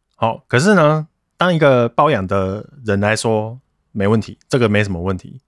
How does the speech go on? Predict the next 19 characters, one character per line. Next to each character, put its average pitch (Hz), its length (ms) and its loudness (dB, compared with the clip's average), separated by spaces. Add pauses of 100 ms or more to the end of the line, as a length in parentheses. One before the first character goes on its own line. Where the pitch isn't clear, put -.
(180)
好， 90 220 -12
因 110 120 -2
为 110 280 0 (260)
消 120 140 0
费 131 140 2
者 101 160 0
嘛， 92 200 -10
消 120 140 -2
费 120 100 2
者 107 100 0
比 95 60 0
较 107 80 0
大 110 220 0
嘛。 104 160 -10 (440)
<laughs> - 440 -20
哦， 113 240 0 (140)
可 135 100 2
是， 196 320 2 (200)
诶， 117 460 2